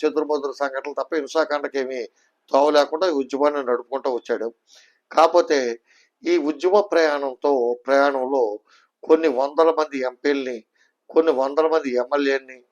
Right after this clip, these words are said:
కొన్ని వేల మంది ప్రజల్ని, కొన్ని లక్షల మంది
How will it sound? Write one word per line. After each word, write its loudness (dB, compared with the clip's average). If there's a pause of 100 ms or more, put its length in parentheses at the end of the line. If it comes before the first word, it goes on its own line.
(340)
కొన్ని 4
వేల 2
మంది -2
ప్రజల్ని, 0 (440)
కొన్ని 2
లక్షల 0
మంది -4